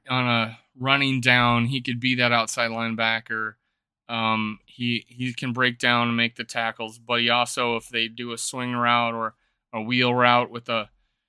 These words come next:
with a, uh, running back, I believe he's capable to hang with them. Now he, he isn't a, he isn't super s-, he doesn't have super speed, but he has great length, and, uh,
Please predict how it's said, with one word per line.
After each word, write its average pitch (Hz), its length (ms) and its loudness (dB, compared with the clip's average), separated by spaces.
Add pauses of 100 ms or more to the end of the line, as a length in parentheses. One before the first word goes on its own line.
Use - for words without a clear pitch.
(180)
with 123 260 -4
a, 113 240 2
uh, 110 80 2
running 123 380 0
back, 117 500 2 (1300)
I 135 80 -8
believe 139 240 -2
he's 127 160 0
capable 120 580 0
to 117 80 0
hang 120 360 2
with 117 140 -2
them. 104 320 -6 (460)
Now 127 280 2
he, 127 440 -2
he 135 180 2
isn't 147 220 0
a, 131 220 -2
he 135 140 -6
isn't 139 280 -4
super 139 320 -6
s-, - 180 -6 (180)
he - 180 -18
doesn't 139 220 -8
have 127 160 -2
super 127 300 -6
speed, 147 480 4
but 127 120 0
he 127 100 2
has 120 160 0
great 117 300 -4
length, 131 400 -4 (600)
and, 117 400 2
uh, 110 280 2